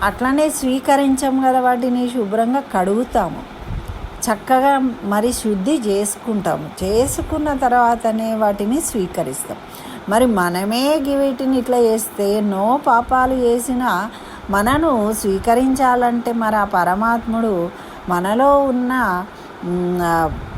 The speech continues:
పాపాలన్నిటినీ పొడగొట్టి శుద్ధులను చేయాల్సిందే కదా. మరి ఆ విధంగా మన కష్టాలు వస్తున్నాయంటే మనం ఆనందించాలట.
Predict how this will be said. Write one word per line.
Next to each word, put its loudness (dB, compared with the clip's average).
పాపాలన్నిటినీ 2
పొడగొట్టి -2
శుద్ధులను 0
చేయాల్సిందే -2
కదా. -2
మరి 0
ఆ 2
విధంగా 0
మన -2
కష్టాలు 2
వస్తున్నాయంటే -2
మనం 0
ఆనందించాలట. 2